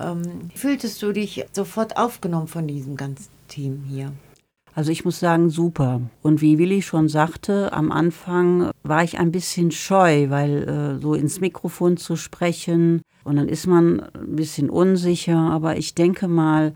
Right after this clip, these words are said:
Speaker 2: die Angst wurde mir hier genommen, weil das Team ist wirklich ein Team.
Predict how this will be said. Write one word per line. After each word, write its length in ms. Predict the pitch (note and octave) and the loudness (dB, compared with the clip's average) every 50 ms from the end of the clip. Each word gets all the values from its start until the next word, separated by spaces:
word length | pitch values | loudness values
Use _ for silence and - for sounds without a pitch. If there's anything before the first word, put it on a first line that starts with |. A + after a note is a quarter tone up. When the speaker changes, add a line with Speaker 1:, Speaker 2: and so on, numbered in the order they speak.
| - - - - - - - - - _ _ _ - | -8 -20 -20 -20 -20 -20 -20 -20 -20 _ _ _ -2
Speaker 2:
die 120 | D3+ D3+ | 0 0
Angst 460 | - D3+ D#3 F3 F3 - - - - E3+ | 2 4 4 2 2 0 -4 -10 -6 -2
wurde 240 | E3 E3+ D#3+ E3 | 0 0 2 2
mir 140 | D#3+ D#3+ D#3+ | 2 2 2
hier 200 | D3+ D#3+ D#3+ D#3 | 2 2 2 2
genommen, 600 | D3 D3+ C#3+ C#3+ C#3+ C#3+ D3 E3+ F#3 G3 G3 F#3 E3+ | 2 2 2 2 2 2 2 2 2 2 0 0 0
weil 520 | D#3+ D#3 D#3 D#3 D#3 D#3 D#3 D#3 - D3 | 0 2 2 2 2 2 2 0 0 -2
das 240 | D3 D3 C#3 - - | -4 -4 -4 -6 -8
Team 340 | - - E3+ F3 F3+ F3+ F3 | -10 -6 -4 -2 -2 0 -2
ist 260 | - D#3 C3+ - - | -2 -4 -6 -6 -4
wirklich 400 | C#3 D3+ D3+ D3+ - E3+ E3 - | -4 -4 -4 -4 -6 -8 -6 -4
ein 200 | - F3 F3 E3+ | -4 -4 -4 -4
Team. 420 | - - G3+ F#3 F#3+ G#3 A#3 C#4 | -4 -4 -2 0 2 4 4 2